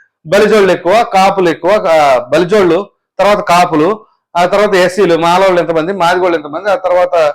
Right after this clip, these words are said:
మంగళ వాళ్ళు ఎంతమంది, చాకల వాళ్ళు ఎంతమంది, ఇట్లా అన్నమాట విభజన, కుల విభజన. చూడండి,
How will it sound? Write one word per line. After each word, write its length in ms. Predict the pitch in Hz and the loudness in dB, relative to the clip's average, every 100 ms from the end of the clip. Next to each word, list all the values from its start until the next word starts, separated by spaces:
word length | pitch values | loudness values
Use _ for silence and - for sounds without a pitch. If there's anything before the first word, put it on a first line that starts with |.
| - _ _ 165 | -6 _ _ -6
మంగళ 280 | 170 196 190 | -2 0 2
వాళ్ళు 160 | 165 165 | 2 0
ఎంతమంది, 380 | 170 160 190 | -2 -4 -6
చాకల 340 | 220 185 170 180 | -4 -2 0 0
వాళ్ళు 180 | 165 151 | 0 -2
ఎంతమంది, 460 | 151 151 214 247 | -4 -6 -4 -4
ఇట్లా 220 | 180 - 170 | -4 -2 0
అన్నమాట 340 | 151 151 135 127 | 0 -2 -4 -4
విభజన, 680 | 143 180 175 185 175 120 - _ _ _ | -4 -2 -2 0 0 -2 -6 _ _ _
కుల 160 | 170 202 | -2 0
విభజన. 480 | 202 202 185 202 202 196 143 95 - _ _ _ | 2 2 0 0 2 2 0 -2 -12 _ _ _
చూడండి, 360 | 185 202 190 | 0 0 0